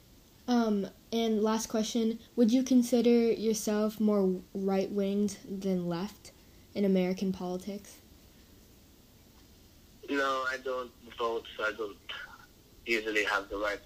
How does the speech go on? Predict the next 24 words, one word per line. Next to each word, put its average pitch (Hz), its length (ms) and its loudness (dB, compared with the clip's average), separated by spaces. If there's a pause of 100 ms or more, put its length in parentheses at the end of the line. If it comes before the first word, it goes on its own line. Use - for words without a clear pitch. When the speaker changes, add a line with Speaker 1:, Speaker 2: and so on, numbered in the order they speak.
(100)
Speaker 2:
or - 420 -10
left-wing 98 500 -6 (1040)
Speaker 1:
Mm-hmm. 220 260 -2
Speaker 2:
perspective 101 720 -4
in 101 120 -4
my 98 120 0
mind. 92 400 -6 (920)
Speaker 1:
Mm-hmm. - 960 -6
Okay, 240 320 0 (120)
thank 254 340 2
you. 226 260 2 (1300)
In 240 160 10
the 277 120 10
interview, 220 600 4
my 202 200 4
father 214 460 0
says 190 460 2
he - 160 -2
uses 202 640 6
local 208 360 6
news 196 400 4
because 196 360 2
it 196 140 6
is 196 140 4